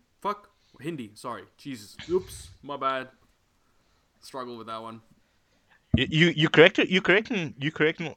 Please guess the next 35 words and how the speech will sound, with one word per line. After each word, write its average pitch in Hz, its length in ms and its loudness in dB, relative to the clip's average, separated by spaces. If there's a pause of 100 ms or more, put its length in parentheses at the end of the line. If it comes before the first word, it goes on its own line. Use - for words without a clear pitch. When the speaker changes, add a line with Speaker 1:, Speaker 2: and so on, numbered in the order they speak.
Speaker 2:
yourself 131 540 -4 (180)
for 120 120 -8
all 135 160 -2
of 120 100 -6
these, 120 220 -4
but 107 180 -8
you 113 60 -14
didn't 123 260 -4
correct 117 260 -4
yourself 113 300 -4
when 110 100 -8
you 101 40 -10
said 107 200 -8
Chinese. 104 600 -6 (1000)
What's 120 140 -6
up 135 60 2
with 131 80 -6
that? 135 200 2
Speaker 1:
Mandarin. 117 400 -14 (300)
Speaker 2:
Racist 104 420 -2
Chinese? 113 540 -2 (1000)
Speaker 1:
Is 117 100 -16
that 139 140 -6
what 156 100 -2
I'm 151 100 -4
at? 151 200 -8
Is, 156 220 -8
is, 165 100 -14 (100)
wait, 180 200 0
wait, 160 180 0
wait, 131 300 -4
wait. 143 260 -6
Wha-, 110 60 -10
Speaker 2:
Okay. 95 200 -4
Speaker 1:
what? 175 240 -10